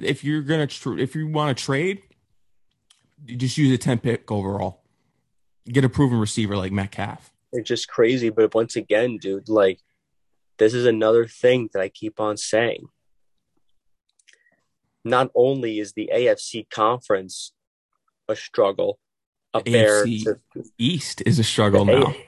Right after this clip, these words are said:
Speaker 2: the A F C East is becoming, is becoming a, a, a, a powerhouse division now.
Speaker 1: Except for the Jets. The, the other three teams are a powerhouse. The Jets are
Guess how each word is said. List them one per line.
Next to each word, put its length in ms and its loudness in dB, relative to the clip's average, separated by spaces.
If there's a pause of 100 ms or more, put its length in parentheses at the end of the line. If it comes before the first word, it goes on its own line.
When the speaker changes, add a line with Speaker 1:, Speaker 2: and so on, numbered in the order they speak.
(840)
Speaker 2:
the 140 2
A 120 4
F 100 2
C 160 -6
East 300 -4
is 180 -4
becoming, 500 0
is 180 -2
becoming 500 0
a, 220 -2
a, 240 -2 (1300)
a, 300 0 (400)
a 260 -4
powerhouse 960 2
division 540 -2
now. 320 -10 (100)
Speaker 1:
Except 340 2
for 100 2
the 100 4
Jets. 420 0
The, 220 2
the 120 6
other 160 6
three 200 4
teams 280 2
are 60 4
a 60 2
powerhouse. 540 0
The 100 -4
Jets 340 -2
are 240 -2